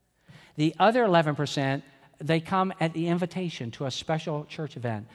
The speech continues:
Six out of every ten people that come to Christ come because somebody just like you said, "This is a day of good news. I can't hide it.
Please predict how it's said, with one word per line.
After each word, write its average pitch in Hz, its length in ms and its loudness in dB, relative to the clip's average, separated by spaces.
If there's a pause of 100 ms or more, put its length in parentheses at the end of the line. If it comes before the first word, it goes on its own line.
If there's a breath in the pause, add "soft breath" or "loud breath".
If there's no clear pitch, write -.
(220 loud breath)
Six - 560 -2
out 196 120 4
of 160 100 0
every 180 260 0
ten 170 300 -4
people 131 500 -6 (120)
that 127 160 -6
come 160 220 -4
to 151 40 -4
Christ 113 560 -2 (140)
come 110 320 -6
because 110 260 -12
somebody 123 280 -8
just 120 200 -12
like 127 220 -14
you 120 160 -16 (1120)
said, 120 240 -10
"This 127 180 -6
is 101 120 -10
a 104 40 -10
day 117 200 -8
of 110 100 -10
good 117 160 -8
news. - 600 -16 (720)
I 117 80 -2
can't 147 320 -4
hide 143 300 -2
it. - 260 -10